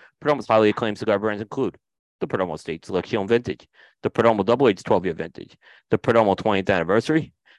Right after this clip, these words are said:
the Perdomo Reserve tenth Anniversary line, Perdomo Habano Bourbon Barrel Aged, Perdomo Lot twenty-three, Perdomo Mensa seventy,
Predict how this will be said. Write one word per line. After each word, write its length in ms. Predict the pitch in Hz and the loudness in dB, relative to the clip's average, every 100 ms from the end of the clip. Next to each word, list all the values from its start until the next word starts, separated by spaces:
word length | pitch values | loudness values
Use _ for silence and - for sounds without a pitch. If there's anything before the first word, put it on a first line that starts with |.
| - | -6
the 80 | - | -4
Perdomo 300 | - 123 113 | 2 4 4
Reserve 300 | 98 107 - | 2 0 0
tenth 260 | 110 98 | -4 -2
Anniversary 600 | 101 95 92 107 - 156 | -2 -2 -4 -6 -4 -6
line, 280 | 160 180 208 _ _ - | -4 -4 -6 _ _ -8
Perdomo 400 | - 98 95 95 - | -2 -2 -2 -8 -6
Habano 480 | 85 87 120 143 110 | -8 -4 -2 0 0
Bourbon 280 | 113 117 104 | 0 -2 0
Barrel 300 | 110 139 160 | 0 0 0
Aged, 180 | 165 _ _ _ - | -4 _ _ _ -4
Perdomo 220 | 107 127 | -2 0
Lot 200 | 123 120 | 0 -2
twenty-three, 520 | - 123 117 120 120 _ _ - | -2 -6 -4 -4 -6 _ _ -4
Perdomo 280 | 113 117 113 | -2 0 -2
Mensa 280 | 110 117 | -4 -4
seventy, 540 | 101 120 110 107 107 | -6 -2 -4 -4 -8